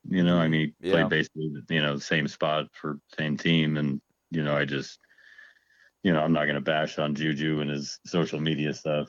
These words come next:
Speaker 1: 'cause that's, that's its own thing. But, uh, I mean, I think he could make a, a solid, you know, high-end second receiver on a pretty solid team.
Speaker 2: Is he related to Equanimeous Saint Brown for the Packers?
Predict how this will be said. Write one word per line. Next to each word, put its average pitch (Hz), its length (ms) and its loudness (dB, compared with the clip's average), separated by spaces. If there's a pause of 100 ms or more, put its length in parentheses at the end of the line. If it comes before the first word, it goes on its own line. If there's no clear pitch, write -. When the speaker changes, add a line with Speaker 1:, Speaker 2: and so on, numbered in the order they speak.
Speaker 1:
'cause 71 120 -8
that's, 73 380 -6 (300)
that's 78 220 -4
its 78 180 -4
own 76 200 0
thing. 78 420 2
But, 73 360 -2
uh, 76 300 0 (400)
I 80 100 -2
mean, 78 200 2
I 76 100 2
think 78 220 -2
he 76 120 -2
could 73 120 -4
make 78 260 0
a, 73 160 -2 (100)
a 82 140 -4
solid, 78 560 -2 (180)
you 82 160 0
know, 69 220 -6 (600)
high-end 80 500 2
second 78 500 -4
receiver 80 600 -2
on 76 340 -2 (100)
a 80 80 -8 (280)
pretty 73 220 -2
solid 71 380 -2
team. 82 300 -2 (180)
Speaker 2:
Is - 180 -10
he 233 100 -6
related 160 500 2
to 143 380 -6
Equanimeous 117 680 -8
Saint 123 340 -12
Brown 131 380 -6 (960)
for 123 100 -8
the 101 80 -16
Packers? 110 580 -8